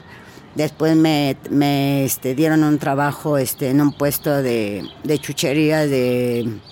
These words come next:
bilés, este, de esas diademas y todo eso, ¿no? Este, estuve trabajando en Tacubaya, estuve trabajando en ese puesto un año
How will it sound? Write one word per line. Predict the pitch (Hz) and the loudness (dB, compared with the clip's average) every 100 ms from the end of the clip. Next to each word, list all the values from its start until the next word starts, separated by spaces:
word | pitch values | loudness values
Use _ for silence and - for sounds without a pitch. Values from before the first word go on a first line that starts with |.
| - - - - | -20 -20 -16 -2
bilés, | 147 139 139 139 139 147 143 - | 0 2 2 0 0 0 0 -2
este, | 120 - 127 120 117 113 - - - - - | -6 -8 -6 -4 -4 -6 -8 -14 -20 -20 -4
de | 160 | -2
esas | 143 156 143 139 | 0 0 -2 -2
diademas | 135 123 127 139 147 165 143 135 | -2 0 0 2 2 2 0 -4
y | |
todo | 131 127 120 120 | -8 -6 -4 -4
eso, | 120 113 | -6 -6
¿no? | 117 131 147 - - - - - - - | -4 -2 -4 -6 -20 -20 -20 -20 -20 -4
Este, | 135 131 - 127 127 | -2 -2 -2 -2 0
estuve | - 147 | 0 -2
trabajando | 139 127 120 135 139 | 0 -2 -2 -2 0
en | 139 | 0
Tacubaya, | 123 113 131 131 147 160 | 0 -4 -4 -2 0 0
estuve | 175 - 165 | 0 -2 -4
trabajando | 151 147 135 156 156 160 | 0 -2 0 0 2 4
en | 156 156 | 4 2
ese | 147 165 | 0 -4
puesto | - 147 - 151 | -2 -4 0 2
un | 156 | 4
año | 170 208 254 | 4 4 2